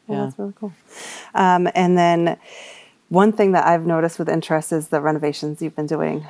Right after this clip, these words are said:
Speaker 1: on
Speaker 2: Yeah.
Speaker 1: your, so we, we talked a little bit about the flagship store renovations, but just
Speaker 2: Yeah.
Speaker 1: down the street from that, a little bit south of that, um, on Route one is your,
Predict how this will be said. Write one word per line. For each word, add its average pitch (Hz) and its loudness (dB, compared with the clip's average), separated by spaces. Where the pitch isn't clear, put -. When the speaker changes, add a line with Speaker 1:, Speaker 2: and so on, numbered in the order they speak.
Speaker 1:
on 151 -2
Speaker 2:
Yeah. 151 -4
Speaker 1:
your, 151 -2
so 151 0
we, 151 -4
we 180 0
talked 185 0
a 175 0
little 151 0
bit 151 0
about 147 -2
the 160 -4
flagship 156 -2
store 143 -2
renovations, 143 -6
but 156 0
just 165 -2
Speaker 2:
Yeah. - -4
Speaker 1:
down 175 2
the 170 -2
street 175 0
from 147 -2
that, 139 -2
a 139 -2
little 143 -2
bit 147 -4
south 139 -2
of 151 -4
that, 143 -2
um, 147 -6
on 151 -2
Route 156 -4
one 151 -2
is 151 -4
your, 147 -2